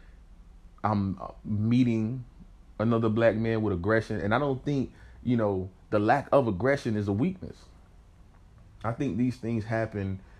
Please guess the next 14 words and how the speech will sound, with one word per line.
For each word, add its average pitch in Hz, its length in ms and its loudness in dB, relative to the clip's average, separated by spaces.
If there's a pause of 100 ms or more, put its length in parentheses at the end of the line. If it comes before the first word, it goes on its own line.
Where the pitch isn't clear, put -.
(540)
or 104 320 2 (340)
the, 98 260 0 (160)
the 101 80 0
necessity 113 640 2
of 95 140 0
having 104 500 2
aggression 98 560 0
or 95 380 -2 (380)
having 110 280 4
a 104 60 0
protective 95 500 -2
nature 95 500 -2 (1600)
is 117 220 4
useful 139 600 2